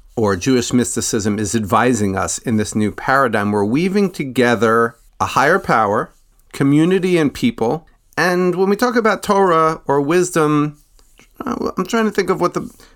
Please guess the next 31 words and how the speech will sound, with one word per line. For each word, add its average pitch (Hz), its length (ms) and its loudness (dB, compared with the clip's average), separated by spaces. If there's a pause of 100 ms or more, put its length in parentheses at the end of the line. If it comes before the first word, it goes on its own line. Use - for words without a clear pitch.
best 170 360 0
way 160 340 2 (200)
to 156 100 -6
describe 180 640 0
that 107 220 2
is. 104 380 -4
Where, 175 180 -6
there 160 140 -4
was 156 160 -6
a 156 60 -10
section 208 480 -6
in 160 100 -4
here 143 400 -2 (140)
about 165 400 0
Torah, 110 400 0 (240)
and 147 120 2
it 135 120 0
says, 170 300 2
"For 151 100 -2
many, 151 280 4
this 143 240 0
is 139 120 0
the 160 80 0
most 143 200 2
difficult 147 440 2
part 151 180 4
of 127 80 0
Schneerson's 143 520 0
vision 127 320 2
to 113 100 -4
swallow. 135 520 0